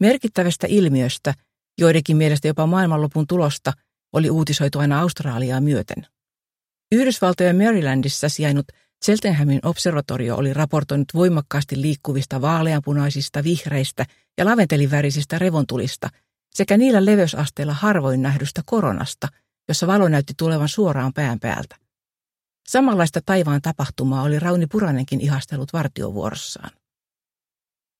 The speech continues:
Puranen oli ollut ilmavalvontalottana jo talvisodassa, yhtenä niistä noin seitsemästä tuhannesta lotasta, jotka päivin öin, vilusta, viimasta ja pakkasesta huolimatta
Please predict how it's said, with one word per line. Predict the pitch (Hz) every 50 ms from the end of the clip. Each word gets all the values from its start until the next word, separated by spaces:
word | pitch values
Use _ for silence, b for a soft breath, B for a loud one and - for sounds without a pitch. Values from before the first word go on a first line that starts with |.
| _ _ _ _ _ _ _ _ _ _ _ _
Puranen | 208 226 269 269 269 254 233 226
oli | 220 214 214
ollut | 220 208 208 -
ilmavalvontalottana | - 247 226 208 170 147 151 151 143 147 143 156 151 156 151 - _ 160 156 156
jo | 160 165 160
talvisodassa, | - 170 156 135 131 131 - - 127 127 131 - - - 139 - _ _ _ _ _ _ _ _ -
yhtenä | 196 175 - 190 175 170 160 165
niistä | 175 180 165 - - 165
noin | 165 170 170 160 - -
seitsemästä | - - 190 185 - - 175 165 160 156 - - 156
tuhannesta | - 165 160 156 156 156 156 143 - 165 165
lotasta, | 180 185 - 175 156 143 - - - 151 - _ _ _ _ _ _ _ -
jotka | 160 - 175 156 143 -
päivin | 185 185 202 208 196 175 170 156 139 - 151
öin, | 180 180 175 165 156 151 143 - - _ - 143
vilusta, | 180 185 190 185 175 165 - - - - 160 147 - _ 165
viimasta | 180 185 185 175 160 160 147 - - 160
ja | 160 151 143
pakkasesta | - 185 185 - _ - 151 - 147 - - 147 151
huolimatta | 180 202 185 160 151 135 131 131 - _ -